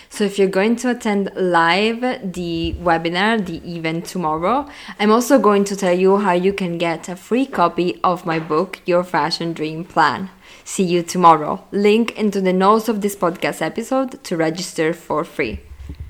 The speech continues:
Tom Ford enrolled at New York University in nineteen seventy-nine to study art history. After a year, he dropped out of school and moved to Los Angeles to pursue an acting career.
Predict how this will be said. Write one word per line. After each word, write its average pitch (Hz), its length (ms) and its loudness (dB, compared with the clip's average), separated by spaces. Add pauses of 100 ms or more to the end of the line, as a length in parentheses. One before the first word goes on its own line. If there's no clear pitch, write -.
(1200)
Tom 320 220 4
Ford 196 340 6
enrolled 202 420 6
at 196 80 6
New 196 120 6
York 196 260 4
University 185 600 0
in 185 300 2
nineteen 180 400 0
seventy-nine 175 920 0
to 214 120 -2
study 175 360 0
art 160 220 -2
history. 123 580 -6 (600)
After 285 340 4
a 285 60 6
year, 214 500 8
he 175 80 -2
dropped 170 400 2
out 247 180 4
of 240 100 2
school 185 460 2
and 180 200 0
moved 175 220 -2
to 185 100 -6
Los 175 180 0
Angeles 170 420 -4
to - 140 -6
pursue 202 640 0
an 180 160 0
acting 165 420 -6
career. 143 580 -4